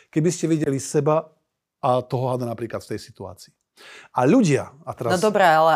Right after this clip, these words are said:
Speaker 2: ako sa zdisociujem? Akože sa pozerám na to z výšky, alebo či ako?
Speaker 1: A dostanem sa k tomu
Speaker 2: Aha.
Speaker 1: hneď. A ľudia, ktorí majú veľký strach
Speaker 2: Mhm.
Speaker 1: vo veľkej miere,
Speaker 2: Mhm.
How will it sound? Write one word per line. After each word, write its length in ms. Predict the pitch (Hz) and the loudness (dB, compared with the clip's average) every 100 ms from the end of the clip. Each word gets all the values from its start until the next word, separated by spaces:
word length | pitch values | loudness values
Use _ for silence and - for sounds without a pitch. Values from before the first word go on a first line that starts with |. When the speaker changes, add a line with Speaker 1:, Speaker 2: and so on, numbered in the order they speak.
| 156 | 2
Speaker 2:
ako 160 | 170 185 | -2 -2
sa 160 | 180 | -2
zdisociujem? 800 | 147 175 165 175 170 139 135 135 | -4 -4 -4 -4 -4 -4 -2 -2
Akože 320 | 127 - 143 143 | -4 -8 -8 -4
sa 160 | 156 | -6
pozerám 480 | - 143 156 151 143 | -2 0 2 0 0
na 80 | 135 | -2
to 160 | 160 | -4
z 80 | 143 | -6
výšky, 400 | 131 131 - 214 | -6 -8 -8 0
alebo 480 | 180 151 143 143 143 - | 4 4 4 0 -2 -12
či 220 | - - | -12 -6
ako? 320 | 147 151 120 _ _ - | -6 -6 -14 _ _ -6
Speaker 1:
A 120 | 135 123 127 120 - | -2 0 -2 -4 -6
dostanem 420 | 156 180 202 208 | -2 0 2 2
sa 140 | 233 | 2
k 80 | - | 0
tomu 160 | 147 120 | -2 -2
Speaker 2:
Aha. 160 | 175 | -4
Speaker 1:
hneď. 160 | 104 - | -8 -6
A 120 | 131 117 - - | -2 -2 -4 -4
ľudia, 480 | 151 240 196 139 - | 2 2 4 0 -2
ktorí 560 | - 175 143 98 101 _ _ _ | -2 0 0 -2 -10 _ _ _
majú 480 | 131 139 165 147 107 117 | -4 0 2 2 0 -6
veľký 420 | 113 143 143 123 | -2 -2 -2 -8
strach 480 | - 113 92 - _ | -10 -10 -10 -12 _
Speaker 2:
Mhm. 160 | 143 | -8
Speaker 1:
vo 100 | 113 | -6
veľkej 540 | 117 104 143 156 156 135 | -6 -4 -2 -2 -2 -4
miere, 480 | 120 101 95 104 - | -6 -8 -12 -18 -14
Speaker 2:
Mhm. 220 | 139 | -14